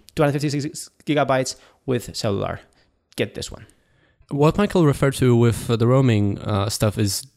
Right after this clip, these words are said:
Speaker 2: is that out of, um, as of June fifteenth, uh, twenty seventeen, inside European Union,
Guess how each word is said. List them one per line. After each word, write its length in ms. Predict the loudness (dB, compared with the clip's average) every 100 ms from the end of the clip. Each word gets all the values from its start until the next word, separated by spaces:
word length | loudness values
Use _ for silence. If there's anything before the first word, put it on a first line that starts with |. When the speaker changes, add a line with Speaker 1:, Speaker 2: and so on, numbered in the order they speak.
| -20 -18
Speaker 2:
is 220 | -8 -4 0
that 220 | 0 2
out 140 | 2
of, 260 | 4 2 0
um, 420 | -2 0 0 0 -4 -14 -20 -20 _ _ _ _ _ _ 0
as 160 | 4
of 160 | 4 2
June 360 | 4 6 6 2
fifteenth, 720 | -2 -4 0 0 0 -2 -14 -12
uh, 340 | -6 -2 -2 -4 _ _
twenty 160 | -2 -2
seventeen, 560 | 0 0 0 2 2 2
inside 540 | 0 0 0 0 0
European 460 | 0 0 0 0 2
Union, 420 | 2 2 2 -2